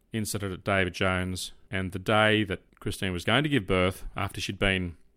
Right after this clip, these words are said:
you know, she had to have a lot of medical tests to make sure she was okay, that the baby was okay. But,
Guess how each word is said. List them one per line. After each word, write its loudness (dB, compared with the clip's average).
you 0
know, 4
she 2
had 4
to 4
have 0
a 4
lot 8
of 6
medical 4
tests 2
to 0
make 0
sure 2
she -2
was 0
okay, 2
that -8
the -6
baby 2
was -2
okay. 2
But, 4